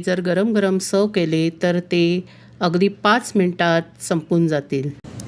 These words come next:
आपले स्टार्टर्स तयार झालेले आहेत.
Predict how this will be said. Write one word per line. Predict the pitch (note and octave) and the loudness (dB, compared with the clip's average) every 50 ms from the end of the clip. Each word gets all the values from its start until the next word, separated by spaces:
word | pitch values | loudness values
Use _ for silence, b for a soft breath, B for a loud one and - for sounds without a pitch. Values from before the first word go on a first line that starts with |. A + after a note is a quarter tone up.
| - | -4
आपले | - F#3+ F#3+ - G3 G3+ G3+ | -4 -4 -2 0 0 0 0
स्टार्टर्स | - - G3+ F3+ F3 F3 F#3 F#3 F#3 F#3 F#3 - - | 2 2 2 2 2 2 0 -2 -2 -2 -4 -2 -2
तयार | E3+ E3+ E3+ E3+ E3+ | 0 2 2 0 0
झालेले | E3+ E3 E3 D#3 D3 D3 D#3+ E3 F3+ | -2 -2 -4 -4 -2 -2 -2 0 0
आहेत. | F#3+ E3+ D#3 D3+ - G3+ A#3+ C#4+ | 0 0 -2 -2 -2 -2 0 -2